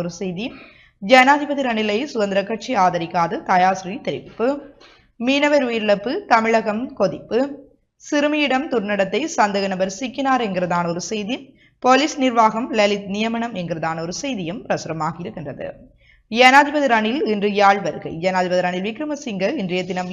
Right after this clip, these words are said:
யாழ்ப்பாணத்துக்கு வரவுள்ளார். மருதங்கேணியில் கடல் நீரை நன்னீராக மாற்றும் திட்டம் இன்று முற்பகல் பத்து மணி அளவில், பத்து மணியளவில் ஆரம்பித்து வைக்கப்பட உள்ள நிலையில் இந்த நிகழ்வில் ஜனாதிபதி ரணில் பங்கு கொள்வார் என்கிறதான ஒரு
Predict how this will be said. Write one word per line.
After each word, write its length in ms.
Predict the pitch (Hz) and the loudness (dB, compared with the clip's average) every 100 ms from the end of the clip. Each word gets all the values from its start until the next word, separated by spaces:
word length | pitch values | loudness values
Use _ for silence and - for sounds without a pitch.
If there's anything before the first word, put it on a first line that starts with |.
| 196 | 4
யாழ்ப்பாணத்துக்கு 600 | 220 220 262 226 190 190 151 | 4 2 -8 -8 -12 -8 -6
வரவுள்ளார். 500 | - 131 156 240 294 - - _ _ 226 | -8 -2 4 4 2 -8 -20 _ _ 6
மருதங்கேணியில் 720 | 254 254 302 285 254 226 233 269 | 6 8 2 0 0 0 -2 2
கடல் 260 | 220 208 208 | 2 2 -2
நீரை 200 | 196 196 208 | -2 -2 -2
நன்னீராக 440 | 214 254 254 226 220 | 0 2 2 2 2
மாற்றும் 300 | 196 190 196 202 | 0 0 -4 -4
திட்டம் 300 | 202 220 247 - 202 | -4 -4 -6 -8 -4
இன்று 160 | 196 202 | -2 -2
முற்பகல் 440 | 196 202 185 196 220 | -2 -2 -2 0 2
பத்து 160 | 220 269 | 0 -2
மணி 140 | 247 220 | -4 -2
அளவில், 220 | 202 202 - _ _ | -4 -4 -12 _ _
பத்து 220 | 208 196 285 214 | -2 -2 -4 -2
மணியளவில் 540 | 190 180 160 180 254 - - - _ - | -2 -4 -8 -4 -4 -4 -14 -20 _ 8
ஆரம்பித்து 500 | 240 269 302 285 277 | 10 10 6 0 0
வைக்கப்பட 360 | 226 214 208 202 | 0 0 0 2
உள்ள 120 | 196 196 | 2 0
நிலையில் 300 | 190 185 262 285 | 0 -2 -2 -4
இந்த 120 | 202 190 | -2 -2
நிகழ்வில் 380 | 196 214 214 269 202 | 0 -2 -2 -2 -2
ஜனாதிபதி 400 | 196 185 180 185 | 0 0 0 0
ரணில் 300 | 202 214 240 | 0 -2 -2
பங்கு 200 | 202 190 185 | -4 -2 -4
கொள்வார் 300 | 185 190 180 | 0 0 0
என்கிறதான 400 | 170 165 165 165 | -2 -6 -6 -6
ஒரு 100 | 160 | -6